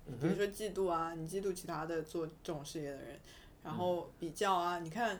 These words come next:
Speaker 2: 人家做得那么好，已经都不知道多少多少万粉丝了，然后我这样做，每天涨个一个粉丝，我要做到什么时候去？
Speaker 1: 对，我要涨个粉丝而已，天哪，那这个要做，这个真的是这个样子。
Speaker 2: 嗯。
Speaker 1: 其实到现在我有时候也会遇到这样的影响，但是我至少知道说，
Speaker 2: 嗯。
Speaker 1: 哦，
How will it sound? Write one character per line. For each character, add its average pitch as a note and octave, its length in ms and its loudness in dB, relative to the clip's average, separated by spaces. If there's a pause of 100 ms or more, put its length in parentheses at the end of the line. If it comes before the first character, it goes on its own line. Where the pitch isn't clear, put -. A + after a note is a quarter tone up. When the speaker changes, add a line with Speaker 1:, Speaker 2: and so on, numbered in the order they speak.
Speaker 2:
人 F3 140 0
家 A3 160 6
做 A#3+ 180 6
得 G#3 100 6
那 A3 80 0
么 A3 120 2
好， D#3+ 400 -2 (200)
已 F#3 60 -6
经 A3 160 2
都 A#3+ 140 8
不 A#3+ 100 -4
知 B3 100 -2
道 A3+ 140 8
多 A3 180 2
少 F3+ 80 4
多 G3+ 80 2
少 E3+ 140 4
万 F3+ 180 4
粉 F3 240 -4
丝 E3 200 -6
了， D#3+ 200 -2
然 E3+ 120 -2
后 G3 100 0
我 D#3+ 80 0
这 A#3 140 -2
样 E3+ 180 0
做， E3 220 2
每 D#3+ 160 -4
天 G#3 260 -6
涨 C#3+ 260 -8
个 D#3 60 -6
一 E3+ 140 -2
个 G#3+ 100 8
粉 F3+ 260 2
丝， F3+ 280 -2
我 E3+ 100 0
要 E3+ 80 6
做 B3 140 6
到 C4+ 100 8
什 B3 140 -2
么 G3+ 100 -2
时 A#3+ 80 2
候 G#3 60 0
去？ - 80 -4
Speaker 1:
对， D#3 260 12
我 C3 60 12
要 C#3+ 80 12
涨 C3 180 10
个 B2 100 8
粉 A#2+ 220 10
丝 C3+ 220 6
而 B2+ 40 12
已， B2 80 8
天 B2+ 240 6
哪， A#2+ 140 8
那 C3 240 8
这 C3+ 80 2
个 B2 160 4
要 B2 140 6
做， B2 180 -2
这 F3 80 0
个 E3 120 10
真 - 280 8
的 D#3 60 12
是 C#3 100 6
这 C#3+ 100 6
个 B2+ 120 10
样 A#2 200 10
子。 G#2 140 0
Speaker 2:
嗯。 - 20 0
Speaker 1:
其 D#3+ 120 4
实 F3+ 100 10
到 G#3+ 80 12
现 G#3 160 12
在 F#3+ 100 12
我 D#3+ 160 12
有 - 80 12
时 D3+ 60 4
候 C#3+ 80 12
也 - 20 12
会 C3 120 6
遇 B2 40 6
到 B2 140 12
这 A#2+ 60 2
样 A2 120 2
的 - 60 -10
影 G2 140 -8
响， A2 120 -2
但 D#3+ 140 6
是 F#3 80 8
我 C3+ 140 10
至 G3+ 100 6
少 A#2+ 160 12
知 B2+ 140 4
道 C3+ 160 12
说， C3 160 6
Speaker 2:
嗯。 - 80 12
Speaker 1:
哦， A#2+ 220 12